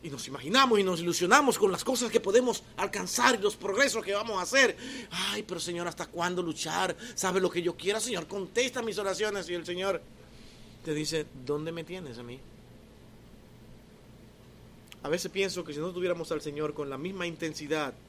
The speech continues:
que nosotros deseamos cosas de este mundo, nuestras vidas espirituales serían otras. Ponemos más intensidad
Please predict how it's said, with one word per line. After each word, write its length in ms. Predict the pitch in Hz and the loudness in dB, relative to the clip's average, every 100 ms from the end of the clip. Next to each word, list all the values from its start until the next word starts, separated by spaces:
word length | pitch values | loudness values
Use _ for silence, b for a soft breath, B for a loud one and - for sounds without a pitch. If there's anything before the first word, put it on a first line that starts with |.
| - - - - - - - - - | -20 -20 -20 -20 -20 -20 -20 -14 -8
que 80 | |
nosotros 420 | 139 131 165 156 151 | -6 -4 -6 -6 -6
deseamos 480 | 147 139 143 151 | -4 -6 -8 -8
cosas 280 | - 156 151 | -8 -8 -6
de 60 | 131 | -8
este 120 | 135 | -8
mundo, 380 | 131 160 160 143 B B B B B B - - | -10 -6 -6 -6 B B B B B B -18 -12
nuestras 280 | 139 131 | -10 -8
vidas 220 | 127 135 135 | -6 -4 -6
espirituales 460 | 135 120 - 123 | -6 -8 -8 -8
serían 300 | 120 113 113 | -10 -12 -12
otras. 400 | 113 113 - - - - - - - - - - - - - - - - - - - - - | -12 -16 -18 -20 -20 -20 -20 -20 -20 -20 -20 -20 -20 -20 -20 -20 -20 -20 -20 -20 -20 -20 -16
Ponemos 460 | - 135 175 180 143 | -10 -6 -4 -6 -6
más 240 | 156 175 | -6 -6
intensidad 760 | 170 156 156 143 143 143 139 | -8 -8 -8 -6 -6 -6 -6